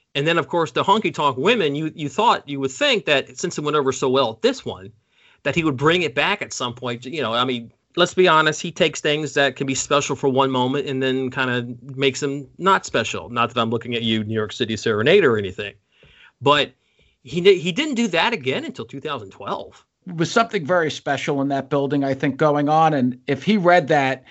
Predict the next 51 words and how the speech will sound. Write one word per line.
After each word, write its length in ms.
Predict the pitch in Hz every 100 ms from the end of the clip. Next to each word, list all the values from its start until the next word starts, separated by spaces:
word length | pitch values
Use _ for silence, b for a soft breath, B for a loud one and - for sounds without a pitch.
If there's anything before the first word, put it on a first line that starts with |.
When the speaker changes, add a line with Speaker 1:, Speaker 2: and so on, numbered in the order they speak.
| B -
Speaker 2:
he 100 | 214
may 160 | 202
not 160 | 208 208
have 120 | 202
wanted 240 | 208 196 180
to 80 | 190
use 240 | 240 -
it 80 | 160
in 100 | 139
another 300 | 139 139 127
circumstance 800 | - 135 131 131 - 131 123 -
that 160 | 135
he 80 | 131
didn't 240 | 147 135 131
feel 260 | 156 143
similarly 640 | 120 147 123 120 113 110
about. 400 | 101 104 80 -
So 320 | - 160 143 139
that, 340 | 180 214 -
that 180 | 214 226
would 140 | 220
be 140 | 190 180
my 220 | 156 156
opinion 420 | 139 151 135 123
on 140 | 110
that. 280 | 117 107 82 _ _ _ _
Speaker 1:
Okay. 260 | 220 247 101 107 _
Well, 160 | 139 135
I, 140 | 143 B B 196
I 60 |
just 160 | 202 208
find 160 | 185
it 20 | 151
very 260 | 160 147
interesting 420 | 156 131 131 120
that 180 | 117 117 120 _ _
even 200 | 139 135
though 100 | 131
it 80 | 123
got 180 | 123 113
such 200 | 127 113
a, 80 | 101 _
an 140 | 127 110
incredibly 640 | - - 143 131 120 113
warm 500 | 117 117 127 127 113
reaction, 640 | 107 110 120 123 - 85
and 80 | 92
I 60 | 92
mean, 160 | 101
enthusiastic 840 | 92 139 131 127 120 131 123 110 107
reception, 640 | 98 147 143 135 101 92